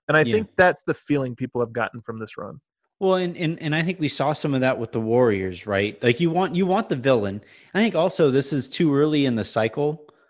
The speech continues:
Speaker 2: And I think next year the interest might be there because of the way the Lakers ran through the, the,
Speaker 1: Yeah,
Speaker 2: the
Speaker 1: maybe.
Speaker 2: playoffs here.
Speaker 1: Yeah, it kinda
Speaker 2: And
Speaker 1: snuck up on people a little bit, how
Speaker 2: yeah, you'll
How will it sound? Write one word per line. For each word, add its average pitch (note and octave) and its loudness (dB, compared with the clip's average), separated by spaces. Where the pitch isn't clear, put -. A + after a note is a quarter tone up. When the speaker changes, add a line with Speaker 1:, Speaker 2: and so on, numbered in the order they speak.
Speaker 2:
And C#3 2
I D#3 4
think D#3+ 4
next B2+ 0
year D#3 0
the B2+ 0
interest B2+ -2
might C3 -4
be A#2+ -2
there C3 0
because A#2 0
of C3 -2
the B2+ -4
way C3 0
the C3+ 0
Lakers B2+ -2
ran B2 0
through B2+ 0
the, B2 4
the, A#2+ 6
Speaker 1:
Yeah, D#3+ 6
Speaker 2:
the F3+ 2
Speaker 1:
maybe. F3+ 2
Speaker 2:
playoffs B2+ 2
here. C3+ 0
Speaker 1:
Yeah, E3+ 4
it D#3 -2
kinda F3 0
Speaker 2:
And A2+ 4
Speaker 1:
snuck G#2 0
up D#3 2
on C3+ -2
people B2 -4
a A#2+ -6
little B2 -2
bit, A#2 0
how - 0
Speaker 2:
yeah, E3 4
you'll B2 4